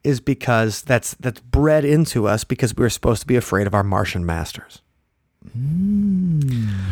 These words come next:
Speaker 1: And it's worth seeing, even though it's, I mean, it's a fifty-year-old movie this year. And Nick Redfern just wrote a great article about it. And so it's always worth reading.
Speaker 2: Cool.
Speaker 1: Uh, whatever Nick Redfern writes.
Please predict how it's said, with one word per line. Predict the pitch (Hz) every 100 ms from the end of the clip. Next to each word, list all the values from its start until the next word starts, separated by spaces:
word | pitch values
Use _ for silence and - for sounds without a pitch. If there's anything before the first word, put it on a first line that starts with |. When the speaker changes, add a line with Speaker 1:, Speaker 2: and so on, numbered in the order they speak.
| 90 - - - - -
Speaker 1:
And | 139 120 107 -
it's | 139 139
worth | 143 190 -
seeing, | 175 165
even | 156 151
though | 147
it's, | -
I | 135
mean, | 143
it's | -
a |
fifty-year-old | - 190 170 156 143 123
movie | 127 104
this | 98 -
year. | 85 - - _ _ _ _ _ - - -
And | 131 127
Nick | 139
Redfern | 131 131 - 110
just | 104
wrote | 120 117
a |
great | 110 110
article | 110 120 113 107
about | 98 87
it. | 95 - - - -
And | 107
so | - 107
it's | -
always | 113 107 -
worth | 101 117
reading. | 113 101 104
Speaker 2:
Cool. | - 143 123 -
Speaker 1:
Uh, | 120 104 101 104 -
whatever | 127 120 104 110
Nick | 104
Redfern | 110 107 113 110
writes. | 101 - -